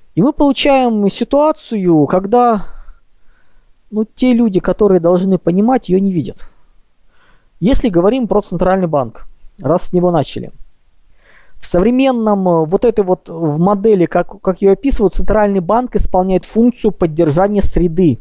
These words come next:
вот этого искусственного биоценоза. То есть этот ц-, биоценоз регулярно подвергается внешним негативным воздействиям, а Ц Б,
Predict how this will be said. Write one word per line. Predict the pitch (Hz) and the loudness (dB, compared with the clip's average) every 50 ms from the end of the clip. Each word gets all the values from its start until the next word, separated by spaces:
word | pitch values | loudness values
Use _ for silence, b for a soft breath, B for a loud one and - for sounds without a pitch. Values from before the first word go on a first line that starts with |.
| - | -4
вот | 226 185 | -2 0
этого | 175 165 160 170 | 0 2 2 0
искусственного | 165 - - - 220 - - - 185 180 | 0 0 -2 -2 -4 -2 0 0 0 0
биоценоза. | 160 156 170 170 - - 180 156 160 160 139 127 110 - - - _ _ _ _ _ _ _ _ _ _ _ _ _ _ _ _ _ _ _ _ - _ _ _ - - _ _ - - _ _ _ _ _ - - - - | 2 2 0 0 0 0 -2 0 0 0 0 -2 -6 -8 -14 -20 _ _ _ _ _ _ _ _ _ _ _ _ _ _ _ _ _ _ _ _ -20 _ _ _ -20 -20 _ _ -20 -20 _ _ _ _ _ -20 -18 -16 -4
То | - 220 254 | 0 0 0
есть | 226 - - - - - _ | 0 -2 -6 -12 -16 -8 _
этот | - - - 226 - - | -2 -2 0 -2 -2 -4
ц-, | - - - - | -6 -6 -6 -2
биоценоз | 165 220 240 226 - 254 247 202 - - | 0 2 2 2 2 0 0 0 0 0
регулярно | 208 175 190 190 196 220 226 233 220 202 190 185 170 | 0 0 0 0 0 2 2 2 2 0 -2 -4 -6
подвергается | - 170 165 165 190 185 190 202 190 175 - - 165 | -6 -6 -2 -2 -2 0 2 0 0 0 0 -2 -4
внешним | 165 185 208 202 190 - - 160 160 | -4 -2 -2 -2 0 0 -2 -2 -2
негативным | 160 151 165 - - 185 175 156 147 | 0 0 0 0 0 -2 -2 -2 0
воздействиям, | 143 156 160 170 214 254 240 - - - 139 117 - - - - - _ _ _ _ _ _ - _ B B B B B B | 0 0 0 0 0 0 0 0 -2 -2 -4 -4 -6 -10 -16 -20 -20 _ _ _ _ _ _ -20 _ B B B B B B
а | 160 170 | -4 -2
Ц | - - - 220 | -2 0 0 0
Б, | 190 185 269 302 311 277 | 2 2 2 2 2 0